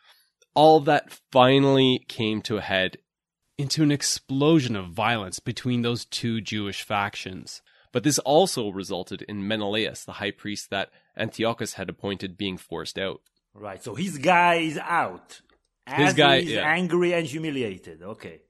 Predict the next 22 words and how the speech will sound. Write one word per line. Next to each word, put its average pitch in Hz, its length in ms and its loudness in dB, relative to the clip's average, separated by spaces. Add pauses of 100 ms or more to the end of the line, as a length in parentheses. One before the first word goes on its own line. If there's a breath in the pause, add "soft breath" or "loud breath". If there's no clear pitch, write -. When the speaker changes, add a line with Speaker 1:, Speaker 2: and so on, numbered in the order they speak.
(440)
Speaker 2:
That's 113 280 -16
a 120 220 -8
powerful 123 340 -4
combo. 92 540 -10
So 113 120 -16
what 120 160 -6
happens 127 360 -6
next? 110 360 -12 (100)
<laughs> - 80 -12
Speaker 1:
N-, 147 220 -2
not 165 340 4
good. 110 340 4
Yeah, 117 220 2
this 131 240 -4
is 127 120 -4
Speaker 2:
Not 156 60 -6
Speaker 1:
not 135 180 4
Speaker 2:
good. 110 280 0
Speaker 1:
good 98 60 -14
because, 123 500 2 (400 soft breath)
you 127 80 0
know, 104 200 0